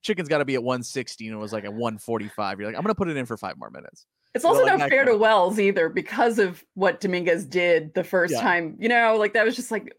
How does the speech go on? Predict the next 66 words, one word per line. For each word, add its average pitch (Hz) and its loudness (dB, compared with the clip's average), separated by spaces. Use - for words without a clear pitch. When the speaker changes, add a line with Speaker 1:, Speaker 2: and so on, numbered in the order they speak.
Speaker 2:
Austin 247 2
Wells 226 2
was 208 -8
probably 196 0
sitting 196 -4
there 175 -4
going, 156 -2
"Oh, 185 -12
man, 180 -8
like, 165 -8
this 202 -4
is 214 -10
cool 269 -8
for - -12
him, 175 -4
but, 143 -4
oh." 185 -8
<laughs> 233 -2
Speaker 1:
Yeah, 113 -8
yeah. 131 -6
And 165 0
Speaker 2:
<laughs> - -20
Speaker 1:
look, 160 -2
it, 160 -2
it 156 -2
would 151 -2
be 139 0
another 139 0
thing. 135 -6
It's 120 -6
like, 117 -2
"Oh, 135 2
he's 123 -4
a 117 -2
defensive 117 -8
wizard 104 -14
behind 92 -18
the - -18
plate." - -16
You 104 -8
know, 110 -2
like, 117 -4
"Oh, 127 2
my - 4
Speaker 2:
Right. 151 0
Speaker 1:
gosh, 113 -2
he's, 110 -10
he's 113 -4
Speaker 2:
Right. - -2
Speaker 1:
Adley 117 -4
Rutschman. 110 -6
He's 113 -8
J 127 -4
T 117 -10
Realmuto," 113 -4
or 107 -4
whatever, 101 -8
you 120 -4
know, 117 -2
that 107 -2
kind 98 -6
of 101 -14
thing. 95 -10
Be 92 -10
like, 80 -6
"Okay, 110 -2